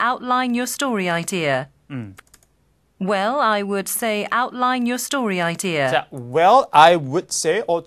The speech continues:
Speaker 2: 어, 이렇게 말씀드릴 수 있겠네요. "Outline your story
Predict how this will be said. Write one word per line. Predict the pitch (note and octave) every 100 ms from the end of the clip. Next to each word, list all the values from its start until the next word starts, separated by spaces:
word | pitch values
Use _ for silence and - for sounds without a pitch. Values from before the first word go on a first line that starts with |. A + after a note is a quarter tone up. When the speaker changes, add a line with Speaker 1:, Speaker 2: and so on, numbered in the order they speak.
| -
Speaker 2:
어, | E3+
이렇게 | F3 B3+ C4+
말씀드릴 | E3 D3 G#3+ G3+
수 | F3+
있겠네요. | E3 C3+ B2 A#2 C3 -
"Outline | E3+ G#3+ - F#3 G#3
your | D3 D#3+
story | G3 - - A3 G#3+ A#3